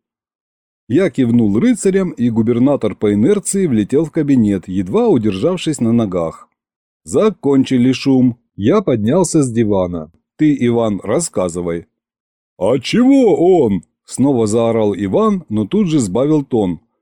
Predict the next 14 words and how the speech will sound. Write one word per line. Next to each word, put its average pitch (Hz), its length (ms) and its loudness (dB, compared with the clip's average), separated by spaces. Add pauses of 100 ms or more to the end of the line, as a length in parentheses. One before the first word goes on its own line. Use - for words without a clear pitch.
(540)
«Ен-то 113 520 0
твой 135 360 -2
паразит, 101 540 -2
батюшка, 92 720 -4 (220)
самовольно 139 800 0
улицу 156 560 2
переименовал, 135 920 0 (120)
прямо 165 440 0
рядом 143 440 0
с 123 80 -2
базарной 117 600 0
площадью». 92 800 -4 (720)
«Тьфу!» 277 500 2 (720)
«Блин», 120 640 0